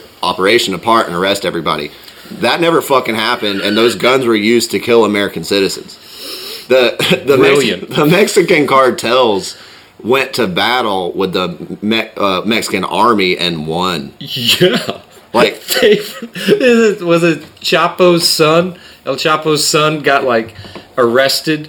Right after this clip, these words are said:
Speaker 2: so they showed up with a tank. Like, and got
Speaker 1: I don't know
Speaker 2: him.
Speaker 1: about that.
Speaker 2: There is,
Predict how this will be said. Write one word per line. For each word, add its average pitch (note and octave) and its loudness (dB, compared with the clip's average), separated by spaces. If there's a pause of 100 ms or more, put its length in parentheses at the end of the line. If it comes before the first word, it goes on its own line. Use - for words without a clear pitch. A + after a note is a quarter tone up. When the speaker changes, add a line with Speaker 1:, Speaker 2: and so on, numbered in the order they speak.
(160)
Speaker 2:
so - -10
they B2+ 0
showed C3+ 0
up C3 2
with B2+ -4
a G2+ -8
tank. C#3+ -4 (540)
Like, B2 0 (380)
and C#3 -6
got D3+ 2
Speaker 1:
I - 2
don't B2 2
know A#2+ 2
Speaker 2:
him. A#2 2
Speaker 1:
about G#2+ 0
that. - -20 (400)
Speaker 2:
There C#3+ 4
is, B2+ -2